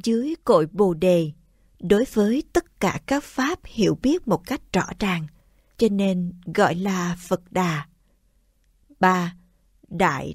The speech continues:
trí nhân. Nghĩa là đầy đủ đạo chủng trí, nhất thiết trí, nhất thiết chủng trí vậy. Như trong Đại Trí Độ Luận, quyển thứ hai,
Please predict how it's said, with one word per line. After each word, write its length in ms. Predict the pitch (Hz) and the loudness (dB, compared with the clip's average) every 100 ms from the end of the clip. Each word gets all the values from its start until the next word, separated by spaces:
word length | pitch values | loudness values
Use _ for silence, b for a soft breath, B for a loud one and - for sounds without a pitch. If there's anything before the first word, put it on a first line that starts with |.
| - | -6
trí 340 | - 180 185 262 | 2 2 2 -4
nhân. 360 | 262 214 175 151 - _ _ _ _ _ _ _ _ _ _ - | -2 0 0 -4 -14 _ _ _ _ _ _ _ _ _ _ -4
Nghĩa 260 | 202 196 196 | 2 2 2
là 520 | 262 214 190 180 180 175 | 0 0 0 -2 -4 0
đầy 280 | 208 196 | 4 4
đủ 360 | 165 185 156 190 | 2 0 0 -2
đạo 320 | - 180 147 | -2 -2 -2
chủng 260 | - 180 143 - | -2 -2 -2 -2
trí, 320 | 214 233 339 _ _ _ _ _ - | 0 0 -4 _ _ _ _ _ -2
nhất 240 | 190 294 - | 0 0 -2
thiết 300 | 262 302 - | -6 -4 -2
trí, 320 | 202 208 302 - _ _ _ _ | 0 0 -4 -12 _ _ _ _
nhất 200 | 208 311 - | 0 0 2
thiết 280 | 320 359 - | 0 0 0
chủng 240 | 190 135 - | 0 0 -4
trí 280 | 202 220 277 | -4 -4 -4
vậy. 260 | 180 127 - _ _ _ _ _ _ _ _ - | -4 -4 -8 _ _ _ _ _ _ _ _ -4
Như 300 | 202 214 196 185 | 0 2 0 -2
trong 200 | 233 208 | -2 -2
Đại 220 | 196 139 147 | -2 -4 -4
Trí 260 | 214 240 - | -6 -4 0
Độ 220 | 202 147 | 2 2
Luận, 360 | 170 175 147 156 _ _ _ _ | 2 0 0 -8 _ _ _ _
quyển 320 | - 208 147 147 | 2 4 4 0
thứ 180 | 254 | -4
hai, 480 | 277 233 196 190 175 | -6 -6 -4 -2 -4